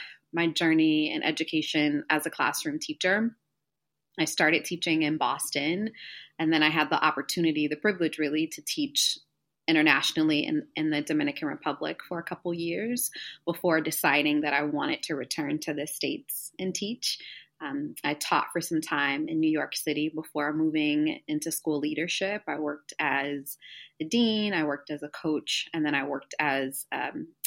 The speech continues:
a founding high school assistant principal in New York City. And then I ultimately, or was moved to a place where I needed to honor my body. I needed to honor myself.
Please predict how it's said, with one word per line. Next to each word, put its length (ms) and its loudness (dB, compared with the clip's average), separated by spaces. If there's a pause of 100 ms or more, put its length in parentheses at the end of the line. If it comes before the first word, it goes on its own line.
(180)
a 80 4
founding 480 2
high 140 -2
school 300 -2
assistant 400 -8
principal 400 -6
in 80 -2
New 100 0
York 260 -4
City. 440 -6 (520)
And 200 6
then 260 6
I 340 6
ultimately, 1080 2 (200)
or 140 4
was 180 4
moved 580 6
to 80 2
a 80 4
place 680 0
where 800 4 (1600)
I 120 8
needed 280 6
to 100 0
honor 260 2
my 160 -2
body. 440 -2
I 120 -4
needed 240 -2
to 80 -4
honor 260 0
myself. 580 -2